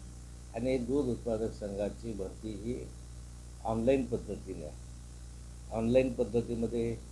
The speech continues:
कुणाला काही गडबड करता येत असेल तर त्यानं मला मार्गदर्शन करावं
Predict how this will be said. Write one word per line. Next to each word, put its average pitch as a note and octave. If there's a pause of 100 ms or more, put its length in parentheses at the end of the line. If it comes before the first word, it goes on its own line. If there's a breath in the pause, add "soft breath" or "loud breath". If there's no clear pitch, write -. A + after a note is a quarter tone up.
(360)
कुणाला A2
काही G#2+
गडबड G#2
करता G#2+
येत G#2+
असेल G#2
तर A2
त्यानं G#2+
मला G#2+
मार्गदर्शन A2
करावं G2+